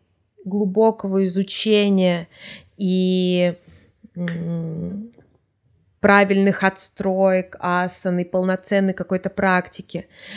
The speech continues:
М, нужно взять себя, посмотреть, каким ресурсом ты обладаешь, сколько у тебя есть времени на то, н-, для того, чтобы выделить на себя. Ведь не каждый сейчас может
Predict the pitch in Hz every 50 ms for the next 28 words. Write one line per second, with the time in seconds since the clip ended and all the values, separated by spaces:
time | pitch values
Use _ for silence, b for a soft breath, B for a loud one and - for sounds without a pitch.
0 | B B B B B - - - _ - 190 190 190 190 - - 196 220 254 269
1 | 254 269 277 220 202 185 214 220 254 247 - - - 240 196 180 180 170 160 156
2 | 160 - 202 - - - 202 196 196 - 226 262 277 262 - - - _ _ _
3 | _ _ _ - 202 196 196 - 226 240 254 262 226 196 - - 220 247 254 -
4 | - - 220 196 185 - - 208 208 220 226 220 214 - - - 165 185 196 190
5 | 196 180 196 185 170 160 156 156 - - - - _ _ _ B B B B B
6 | B B B B B - - - - 220 220 262 254 262 240 - 220 208 226 226
7 | 214 220 - 196 185 208 214 220 220 220 214 202 190 185 175 170 170 170 165 -
8 | 180 175 - - 180 185 185 185 180 160 170 170 - 190 185 190 220 214 - -
9 | 185 170 175 160 190 220 190 202 196 180 180 - 180 - - 190 160 190 180 180
10 | 170 175 - 196 202 202 202 - 233 254 277 247 226 202 - - - - 190 185
11 | - - 190 196 220 226 226 226 208 -